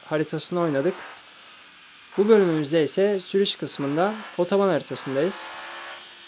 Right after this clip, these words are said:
Görmüş olduğunuz gibi uçsuz bucaksız bir otoban. Araba bakalım en fazla kaçta gidecek.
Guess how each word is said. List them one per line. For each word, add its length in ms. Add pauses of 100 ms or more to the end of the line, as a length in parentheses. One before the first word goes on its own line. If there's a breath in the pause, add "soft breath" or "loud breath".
(360)
Görmüş 340
olduğunuz 420
gibi 140
uçsuz 460
bucaksız 540
bir 100
otoban. 440 (920)
Araba 260
bakalım 320
en 100
fazla 300
kaçta 340
gidecek. 400